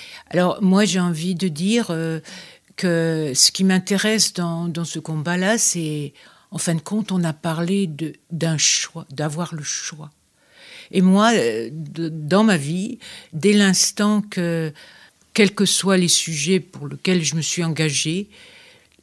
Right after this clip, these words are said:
la question du choix est très importante, parce que c'est vrai que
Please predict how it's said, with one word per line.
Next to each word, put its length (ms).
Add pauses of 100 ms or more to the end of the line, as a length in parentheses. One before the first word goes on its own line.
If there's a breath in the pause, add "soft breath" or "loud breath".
(180)
la 120
question 440
du 160
choix 560 (220)
est 120
très 360
importante, 640
parce 200
que 100
c'est 180
vrai 420
que 280